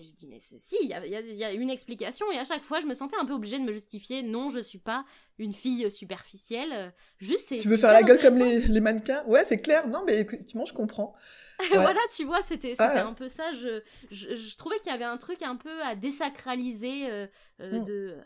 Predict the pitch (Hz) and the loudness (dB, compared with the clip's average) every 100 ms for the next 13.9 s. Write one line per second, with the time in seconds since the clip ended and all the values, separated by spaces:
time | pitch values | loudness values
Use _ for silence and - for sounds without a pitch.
0 | - 185 220 220 214 196 190 240 277 226 | -20 -10 -6 -4 -4 -6 -8 -8 -8 -8
1 | 202 202 - 277 277 226 180 185 269 269 | -8 -8 -10 -12 -10 -12 -14 -10 -6 -6
2 | 180 208 262 339 202 262 214 180 180 170 | -6 -8 -6 -6 -6 -8 -8 -12 -12 -14
3 | 175 _ _ 196 240 196 208 233 240 220 | -16 _ _ -8 -6 -6 -8 -6 -6 -8
4 | 196 202 208 208 233 233 240 220 226 220 | -6 -6 -4 -4 -4 -6 -8 -8 -10 -14
5 | - 202 165 165 277 220 190 196 214 220 | -8 0 0 2 0 4 6 6 4 2
6 | 208 185 156 - 220 180 160 185 220 226 | 0 0 -2 0 0 0 -2 -6 -6 -4
7 | 262 226 - 208 220 202 294 254 202 202 | -4 -8 -10 -10 -6 -4 -4 -4 -6 -6
8 | 202 - 330 269 226 269 240 208 196 196 | -8 -8 -6 -4 -6 -8 -8 -8 -8 -10
9 | 240 254 220 190 180 _ _ - 208 202 | -10 -10 -10 -10 -12 _ _ -10 -6 -4
10 | 196 196 - 226 226 220 269 - 233 240 | -4 -6 -6 -4 -2 -2 -4 -8 -8 -8
11 | 240 240 226 226 330 254 226 247 240 226 | -8 -8 -8 -8 -8 -6 -8 -10 -10 -8
12 | 233 320 254 - 220 - 285 - 240 226 | -8 -8 -10 -12 -14 -10 -10 -8 -8 -6
13 | 262 269 214 214 247 208 208 196 | -8 -8 -10 -8 -10 -6 -8 -8